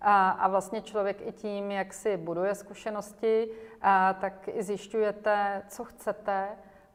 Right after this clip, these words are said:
a co nechcete. A, a myslím si, že je hrozně důležité si říct, jsou prostředí,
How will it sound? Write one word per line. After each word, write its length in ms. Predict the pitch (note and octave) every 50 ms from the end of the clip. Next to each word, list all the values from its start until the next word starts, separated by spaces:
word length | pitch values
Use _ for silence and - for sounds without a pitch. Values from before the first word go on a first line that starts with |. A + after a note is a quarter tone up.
| -
a 80 | G3+ G3
co 180 | G3 - A#3 A#3
nechcete. 640 | A3 G3+ - - - - A3+ A3 - E3 D3+ D3 - - - - - - - _ _ _ -
A, 340 | F#3+ G3+ F#3+ F3+ F3 F3 F3
a 180 | - - G3+
myslím 260 | G3+ G3 G3 A#3 A3
si, 160 | - - A3 G3+
že 440 | G#3 G#3+ G#3+ A3+ A3+ A3 A3 - - A3+
je 260 | A3 G#3+ - - A3 -
hrozně 360 | G3 E3+ F#3+ G#3 F#3+ F#3+ A3 A3
důležité 520 | G#3+ G3+ G3 F#3+ G#3+ G#3 G#3 A3 G#3+ G#3
si 200 | G#3 G#3+ A3+ G#3+
říct, 600 | G#3+ - G#3+ G#3 G3+ G#3 G#3+ G#3 - - - -
jsou 180 | - - A#3 A3+
prostředí, 880 | A3+ - G3+ F#3 - - - - G#3+ G3 G3 G#3+ A3 A3 A#3 B3+ A3+